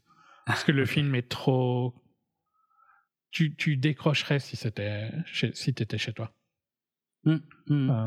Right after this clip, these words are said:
Speaker 2: Oh, bah
Speaker 1: alors
Speaker 2: là,
Speaker 1: que là,
Speaker 2: Bardo,
Speaker 1: t'as pas le
Speaker 2: c'est
Speaker 1: choix, quoi. T'es au
Speaker 2: Bardo,
Speaker 1: ciné,
Speaker 2: c'est
Speaker 1: t'as pas
Speaker 2: clair
Speaker 1: le
Speaker 2: et
Speaker 1: choix.
Speaker 2: net. Ouais, non, Bardo, c'est indigeste, c'est, euh, ouais, c'est beaucoup trop, quoi. Mm.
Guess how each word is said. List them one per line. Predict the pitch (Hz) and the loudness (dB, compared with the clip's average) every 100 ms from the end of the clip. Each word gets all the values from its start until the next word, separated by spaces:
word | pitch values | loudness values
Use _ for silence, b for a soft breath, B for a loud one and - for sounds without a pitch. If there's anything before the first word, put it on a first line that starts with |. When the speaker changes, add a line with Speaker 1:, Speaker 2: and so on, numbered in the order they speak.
| 113 | 2
Speaker 2:
Oh, | |
bah | 131 | 4
Speaker 1:
alors | 135 | 4
Speaker 2:
là, | 143 | 4
Speaker 1:
que | |
là, | 123 | 2
Speaker 2:
Bardo, | 147 139 | 4 4
Speaker 1:
t'as | 131 | 4
pas | 117 | 2
le | |
Speaker 2:
c'est | 107 | 2
Speaker 1:
choix, | 110 | 0
quoi. | 95 92 - _ _ _ _ _ _ _ - | -2 -6 -12 _ _ _ _ _ _ _ 0
T'es | |
au | 120 | 2
Speaker 2:
Bardo, | 120 127 | 4 2
Speaker 1:
ciné, | 127 | 2
Speaker 2:
c'est | |
Speaker 1:
t'as | 123 | 2
pas | 139 | 2
Speaker 2:
clair | 123 | 0
Speaker 1:
le | |
Speaker 2:
et | 113 | -2
Speaker 1:
choix. | 98 | -6
Speaker 2:
net. | - 107 _ _ _ _ _ b b b b b b b b b _ _ _ _ | -8 -16 _ _ _ _ _ b b b b b b b b b _ _ _ _
Ouais, | 123 110 | -2 0
non, | 98 92 90 | -2 -4 -4
Bardo, | 101 107 113 120 | -2 0 0 0
c'est | - 110 - | 0 -2 2
indigeste, | 165 143 131 131 127 127 127 123 - 110 104 | 2 2 2 2 2 2 0 -2 -4 0 0
c'est, | 104 - 110 104 | -2 -2 0 2
euh, | 101 95 95 98 | 2 2 0 0
ouais, | 107 104 | 2 2
c'est | 95 - | 0 -2
beaucoup | 117 - | 0 0
trop, | - - | 0 0
quoi. | - - - - 117 | 0 -2 -6 -2 2
Mm. | 110 | 2